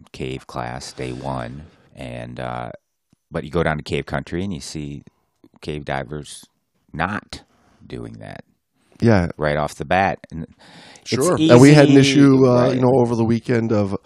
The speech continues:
Speaker 2: of a tight spot, picking up, uh, picking up bottles,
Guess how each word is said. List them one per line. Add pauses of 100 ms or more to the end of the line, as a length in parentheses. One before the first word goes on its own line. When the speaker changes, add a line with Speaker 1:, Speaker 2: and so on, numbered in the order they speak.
(400)
Speaker 2:
of
a
tight
spot, (320)
picking
up,
uh, (160)
picking
up
bottles,